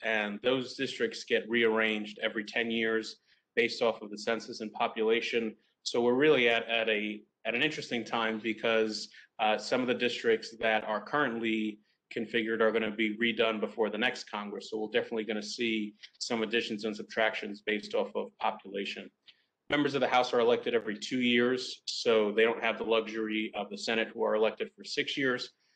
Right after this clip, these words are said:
So every two years, the whole House, all four hundred and thirty-five seats are up for election, while on the Senate side, only about roughly a third are up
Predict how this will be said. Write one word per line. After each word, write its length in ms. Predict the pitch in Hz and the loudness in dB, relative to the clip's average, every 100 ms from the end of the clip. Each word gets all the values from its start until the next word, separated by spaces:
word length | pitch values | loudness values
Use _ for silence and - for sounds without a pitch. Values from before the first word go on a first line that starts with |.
| _ | _
So 120 | - 123 | 0 2
every 260 | 147 139 | 4 2
two 180 | 131 139 | 2 2
years, 380 | 131 123 110 104 | 4 6 4 2
the 80 | 104 | 0
whole 260 | 127 123 | 4 4
House, 380 | 117 107 101 110 | 4 2 0 2
all 240 | 117 113 - | 2 2 2
four 180 | 110 110 | 2 2
hundred 240 | 110 107 | -2 -4
and 100 | 107 | -4
thirty-five 640 | 110 107 104 107 104 101 - _ _ _ - | -4 -4 0 2 2 0 -6 _ _ _ -6
seats 380 | - 143 - | 0 0 2
are 140 | 117 117 | 4 4
up 180 | 113 - - | 2 -4 0
for 360 | 113 110 113 | 4 6 4
election, 600 | 113 120 117 - 110 107 - _ _ | 2 2 0 -2 -4 -4 -10 _ _
while 320 | 113 110 110 | 2 4 4
on 120 | 107 104 | 0 -4
the 60 | |
Senate 360 | 107 151 131 - | 0 0 0 -2
side, 420 | 120 110 110 107 - | 0 2 2 0 -4
only 240 | 127 120 113 | -4 -2 -2
about 380 | 107 110 107 | 2 2 2
roughly 360 | 113 120 120 113 | 2 0 0 0
a 40 | |
third 380 | 104 123 110 104 | 0 2 0 0
are 200 | 98 104 | -2 -2
up 120 | 104 | -2